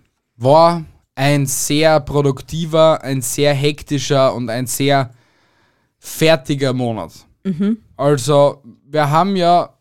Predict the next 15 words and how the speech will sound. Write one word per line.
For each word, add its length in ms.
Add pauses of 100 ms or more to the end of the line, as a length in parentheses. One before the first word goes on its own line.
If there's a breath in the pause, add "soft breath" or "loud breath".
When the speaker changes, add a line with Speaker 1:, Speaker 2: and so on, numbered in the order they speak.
Speaker 1:
wie 200
ihr 140
schon 240
be-, 180
wisst, 420
seit 280
den 80
letzten 340
drei 180
Episoden 480
ja 120
das 140
Projekt 360
Kältegeflüster 800
gehabt. 400